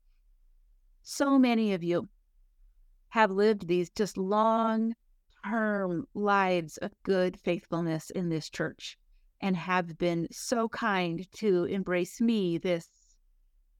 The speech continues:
newcomer who in some ways I've been in this church for five minutes, right, compared to some of you. Um, and so it's just really sweet to get to meet some of you. I just felt so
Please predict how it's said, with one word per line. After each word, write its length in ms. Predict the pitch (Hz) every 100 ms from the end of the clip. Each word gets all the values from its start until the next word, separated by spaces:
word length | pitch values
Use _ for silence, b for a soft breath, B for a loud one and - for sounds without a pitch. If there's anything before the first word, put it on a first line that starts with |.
| _ _
newcomer 600 | 254 302 - 330 269 262
who 120 | 254 277
in 120 | 269
some 180 | 302 269
ways 180 | 269
I've 160 | 254 247
been 140 | 240
in 100 | 226
this 160 | 226 214
church 240 | - 208
for 160 | - 208
five 260 | - 185 185
minutes, 640 | 170 135 - _ - - -
right, 260 | 196 180 185
compared 360 | 220 196 180
to 40 | 165
some 220 | - 170
of 120 | 165
you. 260 | 170 151 151 _ _ _ _ -
Um, 380 | 190 170 165 165 -
and 120 | - 214
so 100 | 233
it's 100 | 226
just 160 | 208
really 240 | 208 190 180
sweet 420 | - 190 165 - _ _ _ _ _ _ _ _ _ - -
to 120 | 226
get 140 | -
to 100 | 208
meet 200 | 196 214
some 160 | - 208
of 120 | 202
you. 220 | 196 196
I 100 | 185
just 180 | 185 -
felt 220 | 180 -
so 460 | - 233 233 233